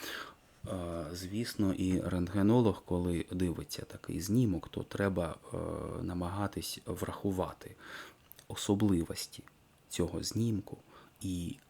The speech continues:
побачити, що окрім підозри на тела, інфаркт, пневмонію, можна побачити ознаки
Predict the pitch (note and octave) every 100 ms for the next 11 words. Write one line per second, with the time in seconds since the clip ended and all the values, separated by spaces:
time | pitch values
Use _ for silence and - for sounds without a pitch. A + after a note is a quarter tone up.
0 | _ G2+ G2 F#2 - - - - - -
1 | _ - - F2+ F2 - F#2+ - G2+ F#2
2 | E2+ G2 G2 F#2 E2+ E2+ E2+ E2+ D#2 -
3 | A#2+ C3+ C3 C3 B2+ B2+ - G#2 F#2 -
4 | A#2+ B2+ B2 - - - F#2 F#2+ G#2 A#2
5 | B2 B2 A#2+ A#2 - - - - A2+ G#2+
6 | - F#2 - G2+ G#2 F#2+ - - - -
7 | G2 G2 F#2+ E2+ - -